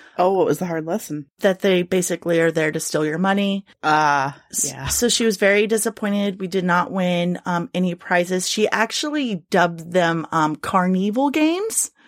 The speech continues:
Speaker 1: Oh,
Speaker 2: 'Cause
Speaker 1: my,
Speaker 2: they're
Speaker 1: she made
Speaker 2: evil.
Speaker 1: that up?
Speaker 2: She made it up.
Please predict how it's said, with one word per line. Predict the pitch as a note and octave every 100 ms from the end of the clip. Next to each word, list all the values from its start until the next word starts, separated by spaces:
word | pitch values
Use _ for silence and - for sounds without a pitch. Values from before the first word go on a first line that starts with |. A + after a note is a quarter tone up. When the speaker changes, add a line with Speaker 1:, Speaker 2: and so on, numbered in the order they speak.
| -
Speaker 1:
Oh, | - - E4
Speaker 2:
'Cause | C5 B4 A#4
Speaker 1:
my, | A#4
Speaker 2:
they're | -
Speaker 1:
she | C#4+ D4
made | D4+ D4+
Speaker 2:
evil. | A4
Speaker 1:
that | C#4+ A3+
up? | A3 C#4
Speaker 2:
She | D#4
made | B3+ C#4 B3
it | D4 A#3
up. | A#3 G4